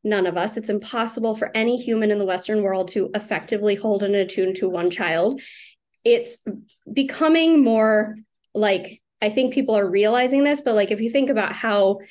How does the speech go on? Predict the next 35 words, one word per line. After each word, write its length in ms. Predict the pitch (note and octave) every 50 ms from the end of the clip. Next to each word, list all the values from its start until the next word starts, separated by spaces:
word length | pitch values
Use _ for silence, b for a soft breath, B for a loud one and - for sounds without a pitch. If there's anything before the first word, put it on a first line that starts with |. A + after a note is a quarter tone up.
| B B B B B _
people 260 | - C#4 C4+ C4+ B3
of 120 | A#3+ - -
our 180 | - G3 G3+
generation 540 | G3+ A#3 A3+ A3+ A3+ A3 A#3 A3+ A#3+ A#3 A#3
were, 280 | A3+ A3 A3 A3 A3 -
were, 340 | G#3 A3 A3 A3 A3 A3 A3
were 180 | G#3+ A3 A3 G#3+
raised 380 | A3+ A3 A3 A3 A3 A3 A3 -
and 140 | G#3 G3+ G3+
then 140 | G3 F#3+
how 320 | G#3 - - - A#3+ G#3 G#3+
our 120 | F#3 F#3
parents 480 | - - - G3 G3 G3+ A#3+ C4 C4 -
were 120 | D4 C#4+
raised, 320 | C#4+ D4 D4 D4+ D4 C#4 C4+
like, 180 | A3 G#3+ A3
there 160 | - A#3 A#3
was 180 | A#3+ C4+ C4 C4
not 240 | C4 B3 B3 C4+ C4+
a 80 | C4
lot 160 | B3 A3+ A3 G#3+
of 60 | G3+
holding. 540 | G#3+ - A3 G3 F#3 - - - - - G#3+ B B B B B B B B B B -
And 420 | A#3 A#3 A#3 A3+ A3 A3 G#3+ - - - _ - - - - -
Doctor 120 | B3+ A#3 A3
Gabor 300 | B3 A3+ A3 A3+ A3 G#3+
Mate 420 | A#3 C4+ D#4 E4+ E4 D4 C4+ C4
speaks 300 | B3+ - B3+ A3+ A3 -
a 60 | A3
lot 400 | G#3 G#3 G#3+ A3 A3 A3 G#3+ A3+
about 520 | A3+ G#3 A3+ G#3 G3 G3 G3 G3 - - -
tribal 380 | - - E4 F#4 G4+ G4+ F#4
culture 400 | - - F#3 F#3+ F#3+ - G3 F#3
and 240 | F#3 - - G#3+ G#3+
how 400 | G#3 A3+ C4 B3 A#3+ A#3 A#3